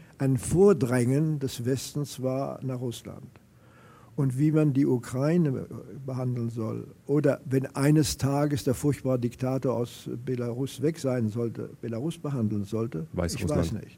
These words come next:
Speaker 2: Mhm. Wir sind noch mal mit einem kurzen Schlenker nach Israel gekommen und zwischen uns immer noch Ihr Buch Von Auschwitz nach Jerusalem. Es geht natürlich auch immer um religiöse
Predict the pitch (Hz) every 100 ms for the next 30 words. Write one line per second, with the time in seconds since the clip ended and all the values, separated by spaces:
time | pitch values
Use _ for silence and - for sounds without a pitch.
0 | - 92 85 98 - - - - - -
1 | - - - - - - - - - 101
2 | 117 160 156 151 117 98 95 - - -
3 | _ - - 120 107 107 127 - 101 107
4 | 101 90 87 85 80 101 - 87 82 80
5 | 90 82 80 - 117 117 101 123 110 87
6 | 92 80 80 - - 85 85 90 - -
7 | - 87 78 76 80 85 - 76 71 76
8 | 87 - - 127 123 107 - 117 117 107
9 | 101 - 113 107 107 104 104 98 110 147
10 | - 78